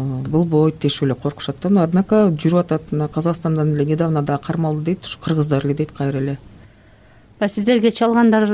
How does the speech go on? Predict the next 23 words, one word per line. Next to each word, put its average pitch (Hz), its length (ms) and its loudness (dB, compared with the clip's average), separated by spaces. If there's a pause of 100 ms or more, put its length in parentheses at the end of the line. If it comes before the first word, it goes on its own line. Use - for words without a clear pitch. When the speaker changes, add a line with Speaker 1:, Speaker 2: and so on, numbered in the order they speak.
Speaker 2:
жок 240 180 0 (160)
да, 208 100 2
э? 311 220 4
«Мен 214 240 6
бөйрөгүмдү 208 400 4
сатат 214 360 -2
элем, 196 280 4
албайсыңарбы?» — 196 800 -2
деп. 175 140 -6 (580)
Speaker 1:
Болот, 208 520 0
өзүлөрү 175 180 -8
чалып, 170 320 -10
өзүлөрү 160 280 -8
байланышка 156 460 -8
чыгат - 280 -14
экен. 233 200 -6 (800)
Эми 180 240 -4
бирок 190 220 -8
андайларга 196 380 -2
да 175 100 -6
ишенбейт 190 320 -8
экенсиң 190 320 -8
да. 156 140 -10